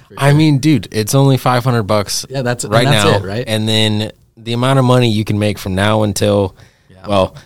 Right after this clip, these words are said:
Speaker 2: it used to be from now until November, but sleds don't show up
Speaker 1: Yeah.
Speaker 2: until
Speaker 1: <laughs> Yeah.
Speaker 2: February the
Speaker 1: Yeah.
Speaker 2: following year or whatever. Um, so, I mean, I, I don't think it'll be that difficult. Um, 'cause, uh, uh, yeah,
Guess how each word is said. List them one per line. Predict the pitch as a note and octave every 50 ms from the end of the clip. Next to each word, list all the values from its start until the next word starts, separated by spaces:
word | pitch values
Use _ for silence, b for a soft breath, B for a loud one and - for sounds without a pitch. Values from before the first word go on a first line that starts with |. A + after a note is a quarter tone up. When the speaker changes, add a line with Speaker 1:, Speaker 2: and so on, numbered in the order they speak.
| B B -
Speaker 2:
it | - G2+
used | F#2+ G#2+ C3 B2+ -
to | -
be | G2+ A2 G#2
from | - - G#2
now | G2+ G2+ G2 G2
until | F2+ F2 - G#2 F#2+
November, | F2+ F2 E2+ F#2 A2 A2 G2+ F#2 F2+ F#2 F#2+
but | F#2 F2+ G2 G2 F2+
sleds | - - A2+ A2+ A2+ - -
don't | A2 E2+ -
show | - - - C3 A2+
up | - -
Speaker 1:
Yeah. | - C#3 - A3+
Speaker 2:
until | G3+ - - C3+ F#3
Speaker 1:
<laughs> |
Yeah. | E3+
Speaker 2:
February | - G3+ G3 G3 F3 F3 D#3 C#3+ C#3 C#3 D3 D#3+ D#3+
the | C#3+ C#3
Speaker 1:
Yeah. | A2
Speaker 2:
following | G2 C#3+ C3 B2 A#2+ A#2+ A2+ A2+ G#2+
year | G#2 G#2+ A2 B2 C3 A2 G#2
or | G2+
whatever. | F#2+ G#2 A2+ A#2 G#2+ G2 F#2 G2 G#2+ - B B B B B B B
Um, | B - A2+ A2+ A2 G#2+ G#2 G#2 G#2 G2+ G#2 -
so, | - - - B2 A2 G#2
I | G2+ G2+
mean, | G2+ G2+ F#2+ F2+ F2+ -
I, | - F#2+ F#2 F2+ F2 F2 -
I | - F2
don't | E2+ E2 D#2
think | - - - - -
it'll | F2 E2+
be | E2 D#2+
that | D2+ D2+ D2+ D2
difficult. | D2+ - - - - F#2+ G2+ - - - - _ _ -
Um, | G#2+ G#2 G#2 G#2 G#2 G#2 G2+ G2 F#2+ F#2+ F#2 F2+ _ _ _ _ _ _ _ _ _ _ - B B B B B B B B B -
'cause, | B2 B2 G#2+ A2
uh, | A#2 - - _ _ _ _ _ _ _ _ -
uh, | A2 G#2+ G2+ G2 F#2 F2+ F2 F2 E2 b b b b b _ _ _ _ _ _ _ _ _ _ _ _ _
yeah, | - F#2+ E2+ D#2+ D#2